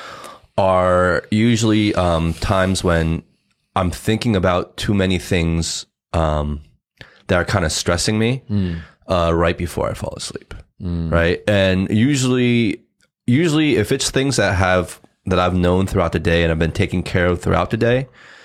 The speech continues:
Speaker 1: it's usually okay. But it's usually things like that pop up last minute. Like I'll get a text like an hour before I go to sleep or whatever, right?
Speaker 2: Mm.
Speaker 1: Something like that.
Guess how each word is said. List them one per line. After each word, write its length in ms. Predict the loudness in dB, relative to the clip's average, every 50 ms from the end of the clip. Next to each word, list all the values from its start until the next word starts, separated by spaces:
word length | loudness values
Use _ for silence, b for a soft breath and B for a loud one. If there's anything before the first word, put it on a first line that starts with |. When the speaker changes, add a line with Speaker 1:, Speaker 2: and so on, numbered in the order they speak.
| B B B
Speaker 1:
it's 160 | -8 -4 -2
usually 280 | 0 0 2 2 2 2
okay. 400 | 2 0 0 0 0 2 2 2
But 260 | 0 0 0 0 0 -2
it's 120 | -2 -2
usually 240 | 0 0 2 0 0
things 260 | 0 -2 -2 0 2
like 180 | 0 0 0 0
that 160 | -4 -4 -2
pop 320 | -2 -2 -2 -2 0 0
up 200 | -2 -2 -2 -4
last 380 | -2 -2 -2 0 -2 -4 -2 -2
minute. 280 | 0 0 -2 -2 -6 -12 B B B B B B B B B B -2
Like 160 | -2 0 2
I'll 140 | 0 0 2
get 160 | 0 0 0
a 60 | 0
text 540 | 0 0 0 0 0 0 -2 -6 -6 -8 -10 B B B B B B B B B -4
like 160 | -2 -2 -2
an 80 | -2 -2
hour 300 | -2 0 0 2 2 2
before 260 | 0 0 0 0 0 0
I 80 | 0
go 140 | 0 0 -2
to 60 | -2
sleep 320 | -2 -2 -4 -4 -4 -2 -2
or 80 | 0 2
whatever, 420 | 2 2 0 0 -2 -4 -8 -8 -2
right? 200 | 0 2 2 4
Speaker 2:
Mm. 40 | 4
Speaker 1:
Something 200 | 2 2 2 2
like 80 | 2 2
that. 260 | 0 0 -2 -4